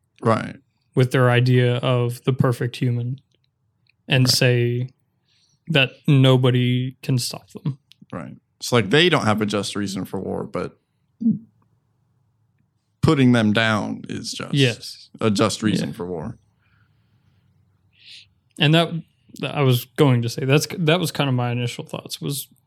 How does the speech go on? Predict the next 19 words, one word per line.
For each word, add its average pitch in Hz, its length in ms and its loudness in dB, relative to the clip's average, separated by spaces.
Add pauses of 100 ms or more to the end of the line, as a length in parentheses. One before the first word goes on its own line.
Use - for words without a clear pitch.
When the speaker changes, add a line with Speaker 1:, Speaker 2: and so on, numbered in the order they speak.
Speaker 2:
like, 165 320 -10 (400)
I'd, 143 440 0 (1160)
there's 160 300 4
a 139 40 2
point 147 420 0 (640)
where 131 160 0
it's 123 180 -4
just 131 220 -4
like, 135 180 -8 (420)
the 151 160 0
gloves 139 380 4
are 135 140 0
off 131 180 -2
and 131 160 0
you 131 100 4
can't, 131 460 -4 (840)
you 147 160 4
can't 151 280 2
stop 123 400 -2